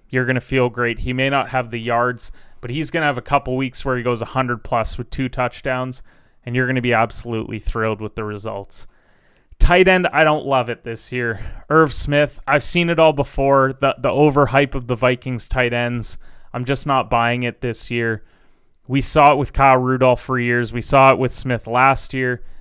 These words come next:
I just don't think that Kirk loves looking for the tight end at the end of the day.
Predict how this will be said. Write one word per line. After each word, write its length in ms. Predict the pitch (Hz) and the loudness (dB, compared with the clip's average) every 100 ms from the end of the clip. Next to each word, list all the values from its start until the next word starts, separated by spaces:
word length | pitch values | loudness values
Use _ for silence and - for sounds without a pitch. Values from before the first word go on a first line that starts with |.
| - - | -18 -10
I 100 | 127 | -6
just 300 | 127 156 - | 0 0 2
don't 200 | 156 151 | 0 0
think 220 | - 143 | -4 -4
that 140 | - - | -4 -2
Kirk 260 | 147 135 | 0 0
loves 340 | 127 127 120 113 | 0 0 0 -2
looking 300 | 123 - 117 | -2 -2 -8
for 180 | 127 120 | -4 -2
the 120 | 120 | -2
tight 280 | 123 117 113 | 0 0 0
end 220 | 110 107 | -4 -4
at 160 | 107 | -6
the 140 | - 113 | -6 -6
end 180 | 110 107 | -6 -8
of 80 | |
the 80 | 107 | -8
day. 340 | 104 104 101 | -6 -6 -6